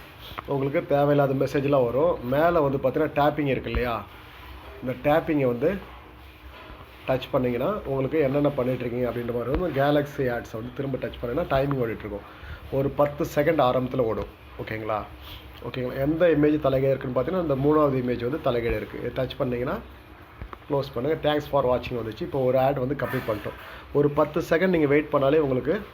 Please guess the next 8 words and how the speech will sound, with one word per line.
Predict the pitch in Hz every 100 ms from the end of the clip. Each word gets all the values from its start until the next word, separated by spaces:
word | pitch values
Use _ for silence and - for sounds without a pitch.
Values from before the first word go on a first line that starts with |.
| - - - - -
கிளியர் | 139 127
ஆயிடும். | 113 113
ஓகேங்களா? | 113 120 123 110 127
நெக்ஸ்ட் | 143 143
வந்து | 151 143 208 - - - - - - - - - - - - - - - - - -
அடுத்த | 131 131 - 139
டாஸ்க் | 135 -
பார்ப்போம். | 117 - 160